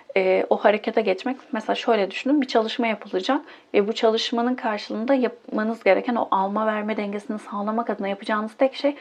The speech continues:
o yoruma evet ya da izin veriyorum yazmak. E, siz bir çalışma için, e,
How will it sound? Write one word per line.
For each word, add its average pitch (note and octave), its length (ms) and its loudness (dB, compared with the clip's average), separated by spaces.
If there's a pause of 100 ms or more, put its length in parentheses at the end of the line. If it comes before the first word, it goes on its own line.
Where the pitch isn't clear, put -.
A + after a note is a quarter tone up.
(320)
o A#3+ 80 4
yoruma A#3 460 2
evet A3 300 0
ya F#3+ 140 0
da - 40 -4
izin G#3 280 -4
veriyorum F#3 380 -2
yazmak. - 520 -14 (600)
E, G3 280 2
siz A#3+ 360 -2 (140)
bir A#3+ 180 4
çalışma G#3+ 440 -2
için, G3 400 -6 (460)
e, F#3+ 460 0